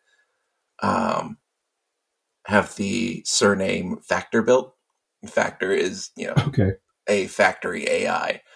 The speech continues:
Speaker 1: Um,
Speaker 2: Gotcha.
Speaker 1: well, yeah, you, you come across a char-, a couple characters who are standing out in front of this, uh, uh, courthouse, um, who are trying to figure out basically who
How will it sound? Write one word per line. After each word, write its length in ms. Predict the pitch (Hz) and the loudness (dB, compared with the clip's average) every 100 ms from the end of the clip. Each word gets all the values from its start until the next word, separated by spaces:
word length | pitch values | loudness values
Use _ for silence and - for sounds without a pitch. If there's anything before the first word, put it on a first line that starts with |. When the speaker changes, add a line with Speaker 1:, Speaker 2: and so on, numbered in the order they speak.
| - - | -20 -6
Speaker 1:
Um, 540 | 104 98 104 90 - - _ _ _ | -2 -2 -2 -6 -10 -16 _ _ _
Speaker 2:
Gotcha. 260 | 110 98 95 | 2 2 4
Speaker 1:
well, 120 | 92 | 6
yeah, 100 | 143 | 6
you, 400 | 110 135 139 135 | 6 4 4 2
you 340 | 131 135 131 117 | 0 -4 -4 -2
come 140 | 143 | -4
across 360 | 127 127 120 110 | 2 4 4 2
a 40 | |
char-, 320 | - 107 104 - | 0 2 2 -4
a 40 | - | -2
couple 260 | 110 98 | -2 0
characters 460 | - 98 95 107 104 | 2 2 2 -2 0
who 60 | 98 | 0
are 60 | |
standing 380 | - 110 104 101 | 0 2 4 4
out 140 | 101 | 0
in 80 | 101 | -2
front 220 | - 98 | -2 -4
of 100 | 92 | -2
this, 240 | 50 - 98 | -2 -2 -2
uh, 500 | 50 50 50 50 50 _ _ | 0 2 0 0 -4 _ _
uh, 420 | - 87 87 85 - | -6 -4 -4 -6 -8
courthouse, 720 | - 82 - - - - - - _ _ _ _ | 2 4 4 0 -4 -6 -10 -14 _ _ _ _
um, 560 | - 50 50 50 - - _ - | -2 0 -2 -4 -8 -12 _ -6
who 100 | 98 | 2
are 80 | 101 | 2
trying 340 | - 107 107 98 | 2 2 2 0
to 60 | |
figure 300 | - 107 104 | -2 -2 0
out 240 | 104 - - _ _ _ _ _ _ _ _ _ _ _ _ _ - 104 | 2 0 0 _ _ _ _ _ _ _ _ _ _ _ _ _ -10 6
basically 500 | 120 120 110 107 104 | 6 6 4 4 6
who 600 | 110 110 107 104 101 | 10 10 10 8 6